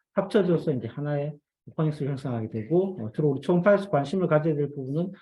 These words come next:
포닉스의 앞쪽 부분, 그러니까 포닉스의 컬럼이 이렇게 두 개의, 어, 쌍으로 존재할 수 있다. 요게 이제 가장 중요한 소견이 되겠습니다. 어, 그래서 정상적인 초음파 구조를 보시면은 앞쪽이고 뒤쪽이고,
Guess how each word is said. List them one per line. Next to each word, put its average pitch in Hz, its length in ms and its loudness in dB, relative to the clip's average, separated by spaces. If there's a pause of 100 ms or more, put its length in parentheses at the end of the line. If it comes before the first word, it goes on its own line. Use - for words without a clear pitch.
(280)
포닉스의 160 420 2
앞쪽 113 380 -4
부분, 120 260 -4
그러니까 117 300 -6
포닉스의 170 480 2
컬럼이 190 440 4
이렇게 123 400 -4
두 147 240 -4
개의, 156 400 2 (340)
어, 87 280 -16 (180)
쌍으로 190 340 4
존재할 131 380 0
수 131 140 -8
있다. 110 300 -6
요게 143 320 4
이제 131 120 0
가장 123 260 0
중요한 123 300 0
소견이 113 300 -4
되겠습니다. - 540 -12 (2250)
어, - 120 -16 (320)
그래서 127 180 -2
정상적인 180 1160 6
초음파 151 280 2
구조를 139 280 2
보시면은 139 640 0 (440)
앞쪽이고 156 520 0
뒤쪽이고, 135 840 0